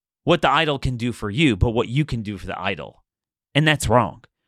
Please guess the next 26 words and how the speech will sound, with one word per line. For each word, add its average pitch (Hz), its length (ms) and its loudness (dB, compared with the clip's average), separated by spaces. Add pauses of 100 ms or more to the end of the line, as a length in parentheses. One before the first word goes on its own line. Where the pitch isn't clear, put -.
(100)
We 143 100 2
have 110 140 0
nine 120 220 0
and 160 120 4
a - 20 6
half 190 260 4
months, 104 440 -2 (1700)
and 165 100 -4
it 156 100 -2
is 143 160 -4
his 190 420 -2
job 127 640 2 (1000)
and 170 160 0
the 160 60 -4
job 190 680 4
of 175 180 4
the 160 100 -2
people 202 500 -2
who 165 160 0
broke 139 500 -2
this 110 380 -2 (500)
to 185 280 -6 (120)
get 226 220 0
him 196 260 2
on 143 320 2
message, 196 640 0